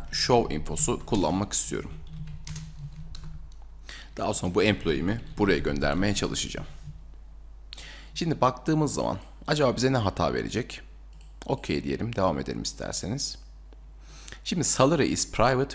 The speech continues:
within this context şeklinde bir hata verdi arkadaşlar, fark ettiyseniz. Çünkü burada bu class'ımız ayrı bir class ve biz burada employee gönderdiğimiz zaman bu private alanlara erişemiyoruz.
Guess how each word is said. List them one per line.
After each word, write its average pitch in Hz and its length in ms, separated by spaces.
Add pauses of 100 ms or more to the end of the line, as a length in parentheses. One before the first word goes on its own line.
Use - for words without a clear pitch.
within 123 320
this 131 220
context 104 520
şeklinde - 380
bir - 60
hata 98 360
verdi 64 260
arkadaşlar, - 480
fark 92 320
ettiyseniz. 127 540
Çünkü 131 360
burada 139 360 (640)
bu 165 160
class'ımız 120 500
ayrı 113 340
bir 92 100 (120)
class - 400 (120)
ve 104 140
biz 143 220
burada 73 380
employee 110 400
gönderdiğimiz 87 680
zaman 107 280 (400)
bu 143 140
private 127 360
alanlara 82 300
erişemiyoruz. 73 800